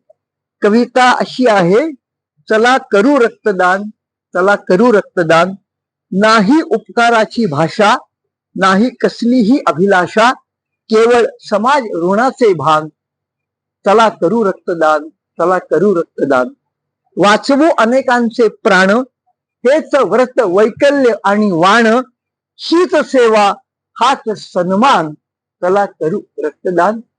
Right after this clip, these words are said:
चला करू रक्तदान." नाही होत शरीराची हानी, नाही होत शरीराची हानी, भयाची चिंता नको मनी, भयाची चिंता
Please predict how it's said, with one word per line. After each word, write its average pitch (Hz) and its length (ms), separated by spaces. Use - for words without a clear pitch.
चला 180 220
करू 180 360
रक्तदान." 185 500
नाही 220 480
होत 277 440
शरीराची 226 720
हानी, 180 380
नाही 175 500
होत 214 680
शरीराची 208 680
हानी, 202 520
भयाची 294 640
चिंता 262 640
नको 180 420
मनी, 170 360
भयाची 185 500
चिंता 180 640